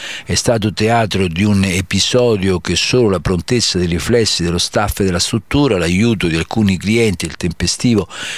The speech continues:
intervento del centodiciotto ha avuto un lieto fine. Una signora di sessantasette anni, cliente abituale delle piscine, si è sentita male in vasca, è svenuta e ha rischiato di annegare. Co-, così presenti molto,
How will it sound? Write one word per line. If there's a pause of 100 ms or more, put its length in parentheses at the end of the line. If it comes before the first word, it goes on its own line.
intervento
del
centodiciotto
ha
avuto
un
lieto
fine. (360)
Una
signora
di
sessantasette
anni,
cliente
abituale
delle
piscine, (300)
si
è
sentita
male
in
vasca, (260)
è
svenuta
e
ha
rischiato
di
annegare. (380)
Co-, (200)
così
presenti
molto,